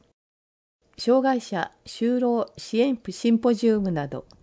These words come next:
誰もがスポーツを楽しめる街とはをテーマにトークセッションがあります。タレントの山本佳代などが出演します。問い合わせは明るか福祉協会。電話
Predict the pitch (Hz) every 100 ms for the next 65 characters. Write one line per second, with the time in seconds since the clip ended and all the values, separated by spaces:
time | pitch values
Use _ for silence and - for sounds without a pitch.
0 | _ - - 175 226 262 262 247 214 -
1 | - 269 262 262 240 247 247 240 226 226
2 | 196 165 180 - 190 170 160 - _ _
3 | 226 226 226 226 202 170 160 - _ -
4 | - 240 262 - 247 233 - 233 220 190
5 | 160 151 151 - _ _ _ _ _ _
6 | _ _ _ _ _ - 208 233 240 226
7 | 196 190 - _ - 196 247 254 262 247
8 | 240 247 240 226 196 180 175 - - 170
9 | 156 - 151 151 - - _ _ _ _
10 | _ 208 226 220 220 - 196 180 - _
11 | - 196 247 254 233 226 - - - 233
12 | - - 220 190 151 139 160 _ _ _
13 | _ _ _ 202 214 214 208 196